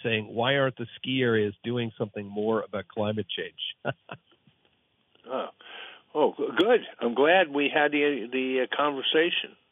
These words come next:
Speaker 2: Sounds like it was productive.
Speaker 1: Well, it, and take us back, if you would, uh, before nineteen ninety, all the way back
Speaker 2: Sure.
Speaker 1: to the seventies, and tell us how you first discovered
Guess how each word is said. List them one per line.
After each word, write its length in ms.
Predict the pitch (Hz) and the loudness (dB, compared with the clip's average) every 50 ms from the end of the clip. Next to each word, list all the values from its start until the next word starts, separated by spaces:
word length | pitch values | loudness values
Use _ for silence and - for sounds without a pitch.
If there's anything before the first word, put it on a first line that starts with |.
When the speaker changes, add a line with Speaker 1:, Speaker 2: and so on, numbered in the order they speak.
| - - - | -12 -4 0
Speaker 2:
Sounds 220 | 143 135 135 120 - | 2 2 2 2 0
like 160 | 131 127 123 | -2 -2 0
it 60 | 123 | -2
was 160 | 117 113 107 - - | -4 -4 -4 -4 -2
productive. 480 | 135 123 131 156 160 - - - - - - _ _ _ _ _ _ _ _ _ _ - - - - - - - - | 0 2 2 2 2 0 -4 -10 -10 -10 -14 _ _ _ _ _ _ _ _ _ _ -20 -20 -20 -20 -20 -20 -6 0
Speaker 1:
Well, 300 | 165 185 185 190 190 185 - | 2 2 4 2 0 0 0
it, 160 | 175 190 185 - - 175 - - - - - - | 0 -2 0 -2 -6 -12 -14 -14 -16 -8 -2 2
and 220 | 175 185 175 175 175 - - - _ _ _ _ _ _ _ _ - - | 2 2 2 0 -6 -8 -10 -20 _ _ _ _ _ _ _ _ -10 -6
take 160 | 226 233 - 254 | -6 -4 -2 -2
us 80 | 247 - - 180 - | -4 -4 -6 -10 -6
back, 260 | 175 165 165 165 160 - | -4 -2 -2 -2 -4 -6
if 120 | 156 143 - | -12 -14 -14
you 140 | 156 156 151 | -12 -10 -8
would, 540 | 143 131 131 139 143 143 143 143 131 131 - _ _ _ _ _ _ _ _ _ _ _ - | -6 -4 0 4 4 6 6 4 2 -4 -14 _ _ _ _ _ _ _ _ _ _ _ -14
uh, 200 | 123 120 117 113 104 _ _ _ _ _ _ _ _ _ _ _ _ _ | -10 -8 -8 -8 -8 _ _ _ _ _ _ _ _ _ _ _ _ _
before 640 | - 139 127 - - - 180 180 185 196 190 185 170 | -12 -12 -12 -12 -4 2 4 4 4 6 4 2 2
nineteen 460 | 139 110 95 92 - - - 92 95 | 0 -4 -6 -8 -12 -14 -16 -14 -12
ninety, 320 | 101 104 104 107 110 117 120 | -10 -10 -8 -8 -8 -8 -2
all 280 | - 156 175 190 202 | 0 2 2 2 2
the 80 | 196 202 | 2 0
way 140 | 175 151 147 | 0 0 0
back 320 | 123 - 127 135 135 135 | -2 -2 -2 0 2 2
Speaker 2:
Sure. 160 | 143 127 113 - | 2 2 0 -2
Speaker 1:
to 80 | - 123 | -6 -18
the 120 | 95 95 92 _ - | -20 -20 -20 _ -8
seventies, 460 | 135 131 131 135 110 92 85 90 98 _ _ _ _ _ _ _ _ _ _ _ _ _ | -8 -8 -6 -8 -10 -12 -14 -18 -20 _ _ _ _ _ _ _ _ _ _ _ _ _
and 260 | - 127 123 123 120 - _ - 147 | -4 -4 -4 -4 -4 -8 _ -8 -6
tell 180 | 160 170 180 | -2 0 0
us 120 | 185 170 165 - 143 - | 0 0 -2 -6 -16 -16
how 260 | - - 143 147 156 | -12 -6 -4 -4 -2
you 240 | 160 160 151 143 120 - _ - - | -2 -4 -4 -6 -8 -10 _ -12 -8
first 260 | 147 151 156 156 151 - - - - - _ _ _ _ _ _ _ _ - | -4 -4 -2 -4 -4 -8 -12 -16 -18 -20 _ _ _ _ _ _ _ _ -8
discovered 920 | 127 113 - - - - _ - 139 156 147 131 123 104 101 98 95 | -8 -8 -8 -10 -18 -18 _ -2 0 0 0 0 -2 -4 -4 -4 -6